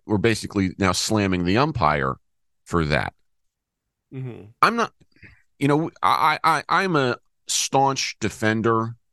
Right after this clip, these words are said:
Speaker 1: of all sports officials. And at the same time, I'm also trying to determine that, you know what, bad calls are gonna be made. I make 'em all the time. Listen, you, or I should, I should change that and say incorrect calls
Speaker 2: Mm-hmm.
Speaker 1: are gonna be made.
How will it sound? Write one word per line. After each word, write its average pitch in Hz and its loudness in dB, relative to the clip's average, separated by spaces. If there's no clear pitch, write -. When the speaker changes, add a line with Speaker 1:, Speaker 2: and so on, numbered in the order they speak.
Speaker 1:
of 95 0
all 98 2
sports - -2
officials. 104 -2
And 98 2
at 101 0
the 104 -2
same 120 0
time, 135 -2
I'm 104 0
also 120 0
trying 101 0
to 98 -8
determine 98 0
that, 85 2
you 113 0
know 110 2
what, 113 2
bad 113 0
calls 120 0
are 92 -2
gonna 101 0
be 95 0
made. 107 0
I 120 2
make 143 2
'em 113 2
all 110 2
the 113 -2
time. 139 -4
Listen, 87 -4
you, 92 -2
or 82 0
I 123 4
should, 123 -4
I 131 2
should 117 -4
change 101 -2
that 90 2
and 78 -8
say 90 -2
incorrect 147 0
calls - -2
Speaker 2:
Mm-hmm. 127 -12
Speaker 1:
are 120 4
gonna 147 2
be 120 0
made. 139 -2